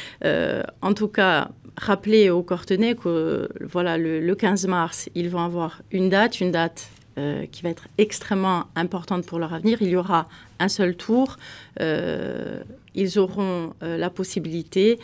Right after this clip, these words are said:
de pouvoir, euh, voter pour un projet innovant, pour un projet ambitieux, une, une équipe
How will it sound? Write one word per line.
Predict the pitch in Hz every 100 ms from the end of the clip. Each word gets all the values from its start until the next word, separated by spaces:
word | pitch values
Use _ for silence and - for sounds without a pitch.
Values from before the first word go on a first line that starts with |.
| - - -
de | 160 180 170 165 156
pouvoir, | - 190 175 175 190 180
euh, | 170 156 156
voter | 175 170 208 208
pour | 208 175
un | 175
projet | - 170 180 185
innovant, | 175 170 165 185
pour | 196 156
un | -
projet | - 170 170 180
ambitieux, | 165 160 - - 185 214 - - -
une, | 170 175 165 160 160 - -
une | 185 175
équipe | 175 175 - 196 196